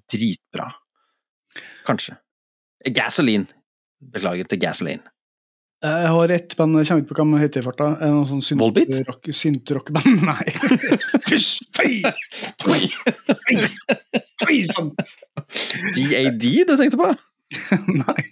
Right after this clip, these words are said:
Speaker 2: Det var ikke. Eh, men bra navn da, Tviler, som jo
Speaker 1: Ja.
Speaker 2: det betyr. Eh, det er, det er sånn, apropos, eh, det er liksom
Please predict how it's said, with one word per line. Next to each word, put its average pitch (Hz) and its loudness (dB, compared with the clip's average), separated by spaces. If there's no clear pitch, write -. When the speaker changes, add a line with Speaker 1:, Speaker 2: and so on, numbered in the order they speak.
Speaker 2:
Det - -6
var - -10
ikke. - -10
Eh, 180 0
men 196 4
bra 202 4
navn 247 6
da, 170 2
Tviler, 185 4
som 180 0
jo 165 6
Speaker 1:
Ja. 160 4
Speaker 2:
det 160 4
betyr. 156 2
Eh, 156 2
det 170 4
er, 185 2
det 180 -6
er 202 2
sånn, 226 2
apropos, 175 0
eh, 160 2
det - -6
er 180 4
liksom 180 6